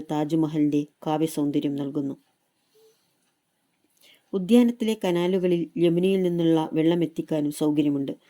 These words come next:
പണ്ട് കാളകളെ ഇതിനായി ഉപയോഗിച്ചു. മണ്ണിനടിയിലുള്ള പൈപ്പുകൾ വഴിയാണ് ഇപ്പോൾ, ഉം, വെള്ളം എത്തിക്കുന്നത്. കനാലുകളിലേക്ക് ഈ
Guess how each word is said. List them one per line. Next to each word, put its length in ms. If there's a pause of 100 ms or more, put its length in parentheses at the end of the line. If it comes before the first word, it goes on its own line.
(300)
പണ്ട് 200
കാളകളെ 640
ഇതിനായി 420
ഉപയോഗിച്ചു. 500 (260)
മണ്ണിനടിയിലുള്ള 720
പൈപ്പുകൾ 480
വഴിയാണ് 420 (120)
ഇപ്പോൾ, 300 (1800)
ഉം, 420 (1400)
വെള്ളം 300
എത്തിക്കുന്നത്. 520 (3000)
കനാലുകളിലേക്ക് 680 (920)
ഈ 80